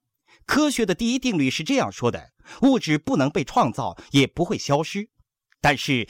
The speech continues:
时间呢？这个第一定律是否适用于时间呢？毕竟时间不是物质，它看不见、摸不着，它也不占用空间。所以我们可以假定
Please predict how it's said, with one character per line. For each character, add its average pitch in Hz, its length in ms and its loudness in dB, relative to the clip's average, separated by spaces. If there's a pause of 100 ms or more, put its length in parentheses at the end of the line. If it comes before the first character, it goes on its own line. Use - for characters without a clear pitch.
时 180 340 2
间 247 300 2
呢？ 117 80 -8 (880)
这 160 160 2
个 123 140 -4
第 202 140 0
一 254 120 2
定 226 220 -2
律 107 200 -6 (160)
是 - 300 0
否 123 240 2
适 269 220 0
用 214 120 0
于 117 140 -2
时 147 240 -4
间 254 300 2
呢？ 101 140 -6 (800)
毕 180 180 4
竟 175 260 0 (120)
时 156 240 0
间 170 280 2
不 143 140 -2
是 143 120 -2
物 160 200 -2
质， 95 260 -10 (140)
它 143 100 2
看 143 280 -2
不 113 80 -4
见、 147 260 0
摸 160 220 4
不 160 40 -2
着， 107 380 -2 (160)
它 - 160 -2
也 131 100 0
不 147 140 -6
占 220 180 2
用 107 140 -2
空 202 220 0
间。 240 280 0 (400)
所 175 220 2
以 131 220 -6 (140)
我 156 100 6
们 165 100 0
可 - 100 -4
以 254 120 2
假 - 340 -6
定 196 220 -2